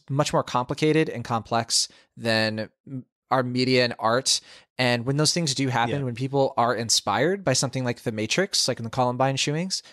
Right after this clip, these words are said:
Speaker 1: shootings, I think it is incorrect. And I do think it is unfair to blame the art or the artist for that act.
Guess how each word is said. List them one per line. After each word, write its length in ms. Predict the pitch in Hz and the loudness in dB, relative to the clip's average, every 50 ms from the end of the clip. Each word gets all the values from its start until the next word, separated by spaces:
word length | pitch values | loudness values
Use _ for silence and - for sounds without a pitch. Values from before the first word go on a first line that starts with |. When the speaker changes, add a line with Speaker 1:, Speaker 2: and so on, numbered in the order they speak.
| _ - | _ -4
Speaker 1:
shootings, 480 | - - 165 165 120 104 104 - - - - - - - - _ _ | 0 2 2 2 2 0 -2 -2 -4 -4 -8 -18 -20 -20 -20 _ _
I 100 | - 180 | -2 0
think 140 | 180 226 233 | 2 2 4
it 60 | 214 190 | 6 6
is 160 | 185 175 180 | 4 4 2
incorrect. 580 | - 151 147 147 - - 120 107 104 107 - | 2 0 0 0 0 2 2 4 4 2 2
And 80 | 120 123 | 0 -2
I 40 | 123 | 0
do 160 | 117 147 139 | 0 0 0
think 160 | - 135 123 | 0 -2 -2
it 40 | 117 | -2
is 100 | 110 - - | -4 -4 -4
unfair 600 | 135 123 113 - - - 123 113 101 92 90 - - - - _ _ | -4 -4 -4 -6 -4 -2 0 0 0 0 -2 -4 -10 -18 -20 _ _
to 100 | - 139 | -4 -4
blame 520 | 131 123 123 131 127 127 123 120 117 117 120 - | -2 0 0 2 2 2 2 0 -4 -8 -8 -6
the 80 | 131 - | -6 -4
art 480 | - 117 120 117 113 - - - - - _ | 0 0 2 2 2 2 0 0 0 -4 _
or 40 | 131 | -8
the 100 | 117 - - | -8 -2 0
artist 400 | 127 123 117 117 107 - - - | 0 2 2 2 0 0 -2 -2
for 100 | - 107 | -6 -6
that 200 | 101 101 - - | -4 -6 -6 -6
act. 320 | - - - - - - | -10 -12 -10 -6 -8 -8